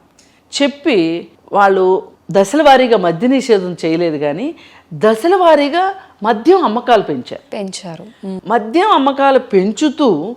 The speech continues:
Speaker 1: దాని ద్వారా బ్లాక్ మనీ ఎలా సంపాదించాలి,
Speaker 2: మ్మ్.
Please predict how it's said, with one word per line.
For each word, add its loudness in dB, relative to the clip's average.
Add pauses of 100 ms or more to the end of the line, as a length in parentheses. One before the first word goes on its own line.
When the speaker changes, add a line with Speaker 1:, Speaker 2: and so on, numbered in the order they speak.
(260)
Speaker 1:
దాని 2
ద్వారా 4 (260)
బ్లాక్ 0
మనీ 4
ఎలా 4
సంపాదించాలి, -2 (200)
Speaker 2:
మ్మ్. -10